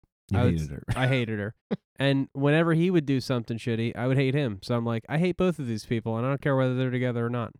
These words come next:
Speaker 1: Yeah.
Speaker 2: I feel bad for the kids.
Speaker 1: Yeah. I mean, there's no redeeming characters in this movie at all.
Speaker 2: 'Cause I have to tell you, I, I wouldn't be married to her either.
Speaker 1: No.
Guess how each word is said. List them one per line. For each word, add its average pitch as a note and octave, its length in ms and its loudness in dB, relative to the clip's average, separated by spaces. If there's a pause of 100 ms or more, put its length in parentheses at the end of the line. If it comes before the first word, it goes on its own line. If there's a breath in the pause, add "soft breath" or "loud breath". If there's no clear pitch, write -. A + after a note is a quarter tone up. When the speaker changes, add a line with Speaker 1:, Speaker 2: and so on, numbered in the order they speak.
(140)
Speaker 1:
Yeah. G2 400 2 (560)
Speaker 2:
I F3+ 160 2
feel C#3+ 160 0
bad A2 200 -4
for - 60 -20
the - 80 -20
kids. - 300 -20 (800)
Speaker 1:
Yeah. - 160 -6 (480)
I - 20 2
mean, C#3+ 140 6
there's E3 180 4
no E3 220 8
redeeming F2+ 600 2
characters F2 480 -2
in F2+ 100 0
this E2+ 120 0
movie F2 300 0
at D#2+ 40 -4
all. F#2 320 -2
Speaker 2:
'Cause E3 140 0
I F3+ 140 2
have A3+ 100 0
to A3 80 -4
tell F#3 160 2
you, C3+ 160 0
I, C#3 160 -4 (500)
I C3+ 140 -2
wouldn't F#3 240 0
be D#3 80 0
married G#2+ 240 -4
to G#2+ 80 -8
her G#2 180 -4
either. G#2+ 280 -10 (400)
Speaker 1:
No. A2 300 4